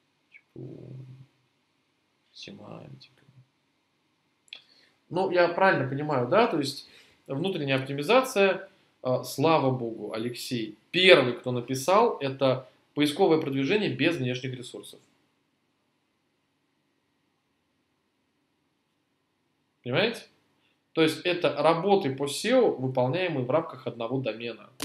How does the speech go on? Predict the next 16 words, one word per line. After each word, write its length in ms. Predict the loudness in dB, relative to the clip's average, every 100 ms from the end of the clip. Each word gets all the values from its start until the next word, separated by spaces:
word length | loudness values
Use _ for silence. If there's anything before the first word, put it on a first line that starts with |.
| -12 _ _ _ _ _ _ _ _ _ _ _ _
То 100 | -12
есть 120 | -6
мы 280 | -2 -2 -2
все 440 | -2 4 6 8
работы, 540 | 6 4 2 -2 -2 -4
которые 320 | -4 -4 -4
выполняются 460 | -2 -2 -4 -6 0
в 60 |
рамках 380 | 2 2 -2 -10
одного 460 | -8 -4 0 0 0
адреса 380 | -2 -2 -6 -10
сайта, 360 | -8 -6 -6 -4
в 60 |
рамках 320 | -4 -4 -10 -10
одного 400 | -6 0 2 2
ресурса, 520 | 0 -4 -8 -10 -14